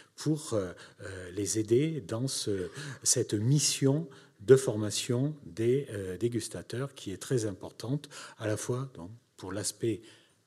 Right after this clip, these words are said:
famille de vins et pour l'aspect, euh, des faux. Et dans le,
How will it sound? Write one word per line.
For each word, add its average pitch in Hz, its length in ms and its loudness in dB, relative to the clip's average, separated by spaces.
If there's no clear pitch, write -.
famille 113 320 -2
de 104 100 0
vins 117 360 -2
et 107 100 -6
pour 104 220 -6
l'aspect, 127 500 -2
euh, 90 360 -6
des 82 260 -16
faux. 147 360 0
Et 127 220 8
dans 110 180 2
le, 95 320 0